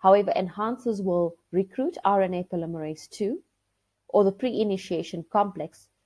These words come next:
to their target gene and allow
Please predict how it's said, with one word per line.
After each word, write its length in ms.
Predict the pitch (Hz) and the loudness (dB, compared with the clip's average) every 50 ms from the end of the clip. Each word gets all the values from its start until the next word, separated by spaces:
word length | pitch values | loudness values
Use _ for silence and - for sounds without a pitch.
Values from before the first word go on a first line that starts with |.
| _ _ _ | _ _ _
to 220 | - - 262 247 208 | -4 -2 0 0 2
their 160 | 196 180 185 | 0 0 -2
target 540 | 185 - 185 170 160 - 165 160 - - _ | -2 -4 -4 -4 -2 -2 -6 -8 -8 -12 _
gene 380 | - - 190 180 233 285 349 370 _ _ _ _ _ _ | -8 -6 -4 -4 -4 -4 -8 -8 _ _ _ _ _ _
and 160 | - 190 180 - | -4 -4 -2 0
allow 460 | 196 190 185 180 170 170 170 175 175 | 0 0 0 0 0 0 0 -2 -4